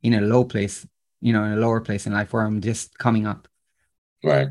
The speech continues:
Speaker 2: right. Well, and I'm glad we bring this up because a lot of times w-, when I mentor a lot of people in business, it's one thing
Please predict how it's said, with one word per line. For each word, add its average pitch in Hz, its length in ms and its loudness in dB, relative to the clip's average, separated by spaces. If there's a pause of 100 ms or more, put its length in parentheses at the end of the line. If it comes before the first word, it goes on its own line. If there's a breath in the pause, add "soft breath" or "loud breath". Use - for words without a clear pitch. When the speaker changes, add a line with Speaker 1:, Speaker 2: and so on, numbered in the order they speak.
Speaker 2:
right. 76 320 0
Well, 85 340 2
and 82 80 0
I'm 80 140 -2
glad 80 260 4
we 78 60 2
bring 76 240 -4
this 71 180 -4
up 73 180 4
because 71 300 0
a 73 80 2
lot 78 180 8
of 78 100 0
times 69 320 -2
w-, 69 200 -4
when 78 180 -2
I 76 140 2
mentor 73 440 -2
a 69 40 2
lot 71 180 4
of 69 120 -2
people 71 320 -4
in 69 100 -2
business, 71 480 -2
it's 71 220 -4
one 76 240 0
thing 76 340 0